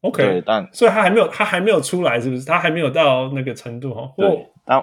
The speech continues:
Speaker 1: 不过他真的可以看得出他在进步中啊。
Speaker 2: 对，对，对，对。
Speaker 1: 进步当中，也，也，也，也，也。
Speaker 2: 所以，对，我感觉他们两个是我比较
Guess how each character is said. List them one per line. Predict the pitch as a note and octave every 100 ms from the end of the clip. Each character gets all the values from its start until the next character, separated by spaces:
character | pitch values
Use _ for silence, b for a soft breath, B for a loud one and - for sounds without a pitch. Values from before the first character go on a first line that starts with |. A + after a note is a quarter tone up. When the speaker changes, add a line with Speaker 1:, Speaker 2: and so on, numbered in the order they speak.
| -
Speaker 1:
不 | -
过 | A3+
他 | A3+
真 | B3
的 | A#3
可 | A#3+
以 | G#3
看 | A3+
得 | G3
出 | D3 G3
他 | F#3
在 | F#3+
进 | D3+ F#3
步 | E3+
中 | D3 C#3+ B2+
啊。 | A2+
Speaker 2:
对， | G#2+
对， | F#2+ F2+
对， | F#2 D#2+
对。 | E2
Speaker 1:
进 | F3 D#3
步 | D3
当 | B2+ B2+
中， | B2 A#2+ _ _ _
也， | A2+
也， | G#2
也， | G#2+ -
也， | - C#3
也。 |
Speaker 2:
所 | C3+ -
以， | F2+
对， | D#2 F2
我 | E2+
感 | E2+ E2+ D#2
觉 | E2 F2+
他 | - A#2
们 | A2
两 | A2 E2+ D#2+
个 | E2+ E2
是 | - F#2
我 | F2
比 | -
较 | D2+ F2+ D#2+ D#2